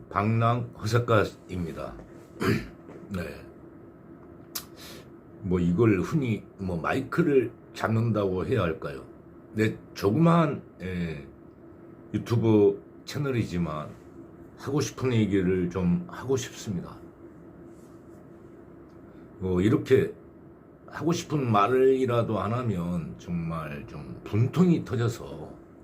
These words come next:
또 답답해서 미칠 것 같습니다. 네, 하고 싶은 말은 이,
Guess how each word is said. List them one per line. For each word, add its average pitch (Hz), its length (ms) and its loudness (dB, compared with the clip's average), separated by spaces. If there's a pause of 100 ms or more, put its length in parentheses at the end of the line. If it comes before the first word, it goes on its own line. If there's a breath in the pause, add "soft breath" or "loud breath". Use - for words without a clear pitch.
(640)
또 - 120 -4
답답해서 - 1000 -2
미칠 95 400 -6
것 95 120 -2
같습니다. - 600 -14 (1120 loud breath)
네, 95 80 -4
하고 190 240 10
싶은 160 400 2
말은 113 680 0
이, 156 180 4